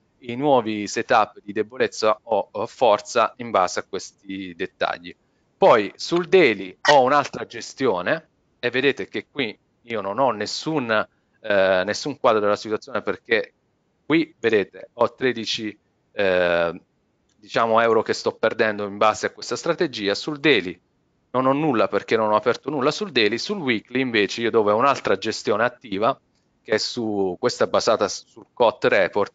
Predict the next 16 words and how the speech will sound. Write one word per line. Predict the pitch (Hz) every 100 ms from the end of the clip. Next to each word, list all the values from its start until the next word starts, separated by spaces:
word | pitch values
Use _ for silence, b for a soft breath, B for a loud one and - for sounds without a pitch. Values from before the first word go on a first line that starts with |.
| _
quindi | - 101 98
vi | 101
invito | 104 120 120 120
caldamente | 104 98 110 110 98 98
a | 95
seguire, | - 107 107 110 101 - B B B B
andare | 107 110 104
s-, | - -
a, | 101 95 92
a | 92 101 -
andarvi | 101 98 110 107
a | 104
vedere | 107 113 107
le | 98
precedenti | 95 104 117 113 101
registrazioni, | 107 104 131 - 185 - 117 101 104